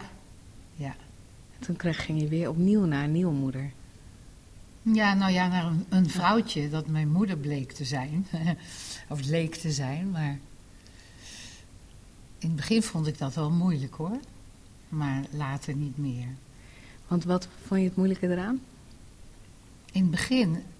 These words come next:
Speaker 1: omdat ik het eerst niet door had. Dan zei ik, "Mama, dat heb ik toch al gezegd?"
Speaker 2: Ja, ja.
Speaker 1: Of, eh, "Nee, dat was niet zo."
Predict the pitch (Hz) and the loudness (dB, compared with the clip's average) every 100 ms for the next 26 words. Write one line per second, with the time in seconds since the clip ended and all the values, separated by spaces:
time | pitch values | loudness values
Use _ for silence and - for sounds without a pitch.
0 | - - 254 233 220 214 214 220 196 202 | -20 -18 -8 0 4 4 2 0 2 2
1 | 196 190 160 226 254 208 147 131 165 160 | 6 4 6 4 6 4 2 0 -2 0
2 | 226 220 226 226 226 247 269 285 330 - | 0 6 8 8 6 4 4 4 2 0
3 | 175 170 139 139 - 151 190 - - - | 2 2 0 -4 -4 -4 -4 -8 -14 -18
4 | - - 170 160 151 - - 214 - - | -18 -8 -6 -4 -8 -12 -4 -4 -4 -4
5 | 190 190 180 175 - 302 330 359 269 233 | 0 2 0 -2 -4 -2 0 4 4 4
6 | 233 381 220 226 202 - 156 139 131 | 2 -2 2 6 6 4 0 0 0